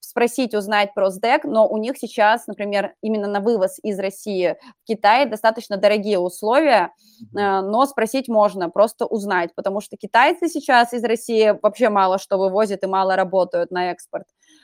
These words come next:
Speaker 1: Э, возможно, здесь может помочь условные экспортные центры российские и так далее, которые тоже этим занимаются. М, или дистрибьюторы, которые давно уже в этом рынке, к которым можно обратиться,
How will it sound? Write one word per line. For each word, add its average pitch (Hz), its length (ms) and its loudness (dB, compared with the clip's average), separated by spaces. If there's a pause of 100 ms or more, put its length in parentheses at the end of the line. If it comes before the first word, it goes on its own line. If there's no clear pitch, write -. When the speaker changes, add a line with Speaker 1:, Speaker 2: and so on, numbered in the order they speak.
(200)
Speaker 1:
Э, 180 680 2
возможно, 240 540 0
здесь 226 240 0
может 247 280 0
помочь 208 420 -2
условные 214 480 -2
экспортные 202 440 -6
центры 247 520 2
российские 208 640 -2
и 196 40 -16
так 196 180 -2
далее, 185 340 2
которые 190 340 2
тоже 196 280 0
этим 185 240 -4
занимаются. 175 800 -4 (480)
М, 190 520 -6
или 302 200 6
дистрибьюторы, 240 800 4
которые 202 540 6
давно 220 520 4
уже 196 180 2
в 196 60 4
этом 190 260 0
рынке, 269 440 0
к - 40 -20
которым 214 340 4
можно 220 300 2
обратиться, 226 800 2